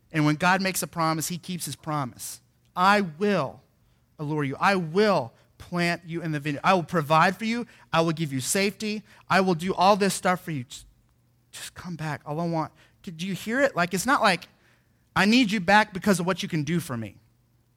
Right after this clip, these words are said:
I need you back because if you don't come back, then I don't get glory." None of that's true. His motivation is simply you. He wants you.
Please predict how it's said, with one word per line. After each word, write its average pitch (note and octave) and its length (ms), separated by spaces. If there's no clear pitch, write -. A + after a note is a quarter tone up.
I F#3+ 80
need A#3+ 240
you G#3+ 80
back G#3 340
because F3+ 520
if F3 160
you A#3+ 80
don't B3 180
come G#3 220
back, F#3+ 400
then D#3 100
I E3+ 120
don't F3 120
get D#3+ 180
glory." B2+ 440
None G3+ 220
of G3 60
that's F3 180
true. A#2 320
His E3+ 160
motivation E3 840
is C3+ 160
simply C#3 720
you. A#2+ 300
He F3 160
wants C#3+ 480
you. B2+ 260